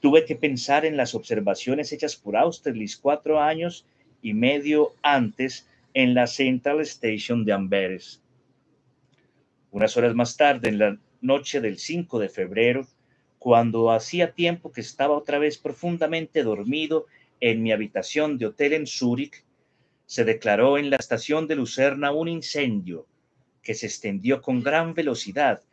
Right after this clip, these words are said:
y destruyó por completo la estructura de la cúpula.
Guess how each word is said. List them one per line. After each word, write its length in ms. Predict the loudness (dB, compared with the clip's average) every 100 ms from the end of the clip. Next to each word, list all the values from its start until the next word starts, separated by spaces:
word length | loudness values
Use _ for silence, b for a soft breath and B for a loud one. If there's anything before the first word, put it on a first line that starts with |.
| _ _ _
y 80 | -4
destruyó 640 | -4 -4 -8 -6 -2 -4
por 220 | -4 -8 -6
completo 760 | -6 -6 -4 -2 0 -2 -4
la 100 | -4
estructura 760 | -6 -10 -12 _ -2 0 0 -2
de 100 | -2
la 160 | -6
cúpula. 560 | -6 -8 -8 -8 -8